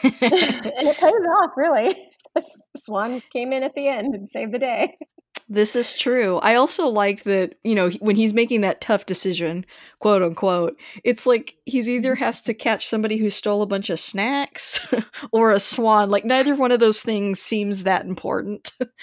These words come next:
Speaker 1: And it's also
Speaker 2: Not at
Speaker 1: kinda
Speaker 2: all.
Speaker 1: makes it pretty funny. Yeah.
Speaker 2: But that's probably the most exciting thing he's had in that town
Speaker 1: In that
Speaker 2: to
Speaker 1: town
Speaker 2: that
Speaker 1: up
Speaker 2: point.
Speaker 1: until that point. Yeah, yeah. That's so funny.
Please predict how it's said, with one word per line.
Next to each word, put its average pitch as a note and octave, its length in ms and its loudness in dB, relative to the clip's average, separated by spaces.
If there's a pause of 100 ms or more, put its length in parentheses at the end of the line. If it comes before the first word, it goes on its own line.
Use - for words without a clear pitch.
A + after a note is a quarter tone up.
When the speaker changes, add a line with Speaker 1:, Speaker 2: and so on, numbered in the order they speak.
(240)
Speaker 1:
And G3+ 140 -6
it's - 160 -16 (220)
also F#3+ 280 -2
Speaker 2:
Not G3 40 -4
at G3 60 -8
Speaker 1:
kinda F#3 80 -2
Speaker 2:
all. F3+ 100 -4
Speaker 1:
makes E3+ 260 -8
it D#3 100 -12
pretty F3+ 200 -8
funny. F3 380 -10 (680)
Yeah. - 340 -12 (800)
Speaker 2:
But A3 100 -10
that's A#3 200 -4
probably A#3+ 260 -4
the B3 220 -6
most A3+ 280 -8
exciting G#3 400 -8
thing G3+ 180 -10
he's G3 160 -10
had G#3 380 -8 (200)
in A#3+ 180 -6
that G3+ 260 -8
town G3+ 480 -10
Speaker 1:
In A#3 100 -2
that G#3+ 140 0
Speaker 2:
to C4+ 60 -6
Speaker 1:
town G#3+ 160 0
Speaker 2:
that - 20 2
Speaker 1:
up G#3 120 -2
Speaker 2:
point. G3+ 160 -2
Speaker 1:
until G#3 80 -2
that - 180 -4
point. G3+ 280 -8
Yeah, F#3 380 -4 (160)
yeah. - 320 -8 (760)
That's - 240 -8
so - 220 -8
funny. - 480 -14